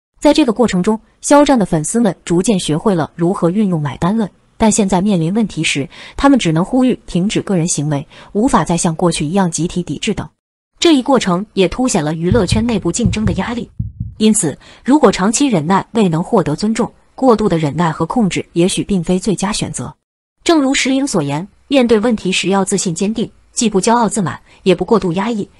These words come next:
寻求合适的平衡点。对于明星们而言，他们的行为和形象也应该更多地考虑到社会责任和影响。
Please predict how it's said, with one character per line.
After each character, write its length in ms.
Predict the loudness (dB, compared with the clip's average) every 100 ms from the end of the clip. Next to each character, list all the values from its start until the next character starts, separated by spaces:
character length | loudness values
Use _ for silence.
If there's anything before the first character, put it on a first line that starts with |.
| _
寻 220 | -2 0
求 160 | 2 0
合 200 | 0 -2
适 140 | -2
的 80 | -4
平 180 | -4 -8
衡 180 | -6 -6
点。 180 | -6 -10 _ _ _ _ 2
对 140 | 4
于 80 | 6
明 160 | 4
星 160 | 2 2
们 100 | 2
而 120 | 0
言， 240 | 0 -4 -6 _ -2
他 140 | 2
们 80 | 2
的 80 | 2
行 180 | 0 0
为 140 | -2
和 120 | -2
形 220 | -2 -2
象 240 | 0 0 0
也 100 | -2
应 160 | 0 2
该 140 | 0
更 200 | 0 -2
多 140 | 0 -2
地 80 | -2
考 220 | -2 -2
虑 100 | 0
到 160 | 0
社 180 | 0 -2
会 160 | -2 -2
责 160 | -2
任 160 | -2 -2
和 140 | -2
影 180 | -6 -4
响。 220 | -4 -4